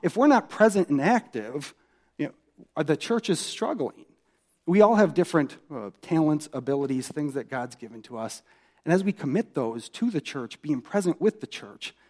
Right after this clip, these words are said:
it's going to help. It's going to help. Turn over to Hebrews ten nineteen through twenty-five,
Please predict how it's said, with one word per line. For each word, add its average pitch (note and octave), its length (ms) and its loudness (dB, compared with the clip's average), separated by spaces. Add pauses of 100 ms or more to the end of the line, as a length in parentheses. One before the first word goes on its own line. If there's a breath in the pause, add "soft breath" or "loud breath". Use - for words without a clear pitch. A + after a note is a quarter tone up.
(440)
it's - 140 -16
going C3+ 200 -6
to - 80 -14
help. - 440 -6 (720)
It's - 100 -20
going A#2+ 160 -10
to A#2+ 60 -10
help. B2 360 -6 (560 soft breath)
Turn G#3+ 180 4
over F#3 220 6
to C3+ 360 0
Hebrews C#3+ 520 -2
ten C3 320 -2
nineteen B2+ 440 -6
through A#2 180 -14
twenty-five, B2 720 -4